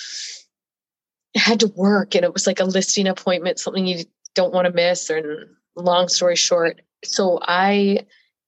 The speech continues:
don't, never know how long they're gonna be. So Caprice and Flash were trying to gauge when I was gonna get home. I'm like, "I think eight." It ended up being, like, nine. So they woke the kids out of, up out of bed to be part of this. And then I walked in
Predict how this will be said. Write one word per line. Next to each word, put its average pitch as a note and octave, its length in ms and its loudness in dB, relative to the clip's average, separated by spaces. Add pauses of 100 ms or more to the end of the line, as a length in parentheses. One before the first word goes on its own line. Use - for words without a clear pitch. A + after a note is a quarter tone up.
don't, G3+ 240 0
never G3+ 260 2
know A3 160 2
how G3 160 0
long E3 320 0
they're G3+ 140 0
gonna A3 180 0
be. A3+ 160 -2
So G3 260 -2 (140)
Caprice - 340 -2
and G3 100 0
Flash F3+ 200 0 (100)
were - 60 -4
trying F3+ 180 0
to E3+ 60 0
gauge E3+ 380 -2
when E3+ 80 2
I E3 40 2
was E3 120 0
gonna D#3+ 140 -2
get - 120 -4
home. F3+ 160 -2
I'm E3 140 0
like, - 180 -4
"I - 40 -2
think A3+ 260 -2
eight." G#3+ 480 2 (320)
It F#3 60 4
ended G3 260 4
up G#3+ 120 -2
being, G3 220 0
like, E3 280 -8 (180)
nine. E3 640 -2 (220)
So - 160 0
they F#3+ 180 4
woke G3 320 0
the G3+ 100 -4
kids F#3 360 -4
out F3 120 0
of, F3 160 0 (180)
up F3 280 -2
out E3+ 160 -2
of D#3+ 100 -10
bed D#3 360 0
to - 100 -2
be E3 160 -6
part E3+ 320 0
of - 140 -2
this. - 320 0
And E3+ 80 -4
then D#3+ 200 2 (460)
I F#3 140 2
walked G3 380 2
in E3+ 320 -6